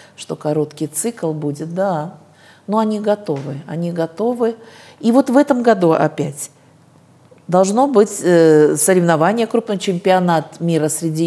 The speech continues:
юниоров в Канаде запланировано. Причем два возраста. Канада там, говорят, закрыта, перезакрыта, то есть она отказывается от этих соревнований. Мы готовы были принять себя в Казани.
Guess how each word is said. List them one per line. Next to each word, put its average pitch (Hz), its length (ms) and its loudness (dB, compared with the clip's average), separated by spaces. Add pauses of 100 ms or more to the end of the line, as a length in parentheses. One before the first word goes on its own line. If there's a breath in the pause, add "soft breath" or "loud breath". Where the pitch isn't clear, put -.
юниоров 214 440 0
в - 60 -20
Канаде 143 580 -2 (420)
запланировано. 139 920 -4 (280 loud breath)
Причем 226 420 0 (260 loud breath)
два 160 260 2
возраста. 147 840 -4 (2000 soft breath)
Канада 226 420 4
там, 226 240 2
говорят, 202 260 4
закрыта, 190 520 0
перезакрыта, 185 1040 0
то 180 220 -2
есть 175 280 -4
она 160 280 0
отказывается 139 640 -4
от 127 120 -10
этих - 220 -8
соревнований. 147 800 -4 (800 soft breath)
Мы 175 220 0
готовы 208 520 0
были 151 260 0
принять 151 460 -4
себя 151 300 -2
в 160 80 -8
Казани. 135 640 -6